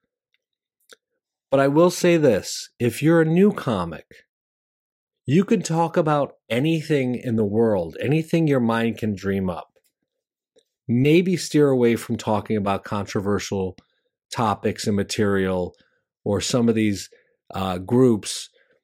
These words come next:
if you only have three minutes to your name. You can do whatever you want, and I'll always defend that. But maybe realize that you're not gonna solve the Israel-Palestine situation with a couple jokes at an open mic.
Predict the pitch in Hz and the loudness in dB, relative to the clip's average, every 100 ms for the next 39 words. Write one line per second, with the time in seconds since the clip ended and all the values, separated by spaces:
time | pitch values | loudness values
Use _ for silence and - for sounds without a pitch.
0 | _ 123 107 123 113 113 107 104 104 - | _ -4 -2 0 2 2 0 0 -4 -4
1 | - 107 98 95 92 - - 87 82 80 | -2 0 0 -2 -6 -8 -6 -6 -6 -8
2 | 76 - - _ _ _ _ - - _ | -10 -10 -16 _ _ _ _ -20 -20 _
3 | - 117 156 170 160 151 160 143 120 120 | 0 4 4 4 4 6 6 6 4 2
4 | 127 127 127 123 117 90 85 110 107 104 | 0 0 2 2 2 0 -6 -6 -2 -2
5 | 98 110 117 123 113 - 117 110 101 95 | -2 0 2 2 0 -2 -2 -2 -2 -2
6 | 78 - _ - _ _ _ 139 139 147 | -6 -12 _ -20 _ _ _ -2 2 4
7 | 175 185 160 127 135 131 117 110 104 - | 4 4 2 4 4 4 4 2 0 0
8 | 104 95 107 123 139 131 120 127 104 - | 0 -2 -2 0 2 0 -2 -4 -4 -2
9 | 120 107 107 98 - _ _ _ _ - | 2 2 2 -2 -10 _ _ _ _ -6
10 | - 123 104 117 117 104 - 110 113 107 | 0 0 2 2 2 2 -2 -2 -2 -2
11 | 123 120 120 - 127 - 123 120 117 - | -2 0 0 -2 -4 0 4 4 2 0
12 | 123 120 117 - _ _ _ _ _ - | 0 0 -4 -10 _ _ _ _ _ -2
13 | 120 117 - 120 120 113 110 104 - 110 | 0 0 -2 -2 -2 0 0 0 -2 -2
14 | 101 101 92 95 92 87 78 - | 0 -2 -2 -4 -4 -4 -6 -12